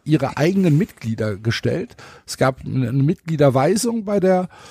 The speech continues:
äh, beziehungsweise es gab einen, einen, ähm, ja, eine Abstimmung, ähm, wo die Mitglieder von Schalke null vier deutlich gegen einen Investoreneinstieg,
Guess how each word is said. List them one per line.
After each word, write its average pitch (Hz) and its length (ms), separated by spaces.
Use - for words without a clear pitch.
äh, 143 160
beziehungsweise 135 560
es 113 140
gab - 240
einen, 117 340
einen, 110 360
ähm, 107 420
ja, 117 220
eine 120 240
Abstimmung, 185 880
ähm, 147 520
wo 120 480
die 120 320
Mitglieder 160 480
von 139 180
Schalke 147 320
null 135 160
vier 131 360
deutlich 160 680
gegen 165 500
einen 160 220
Investoreneinstieg, 175 1500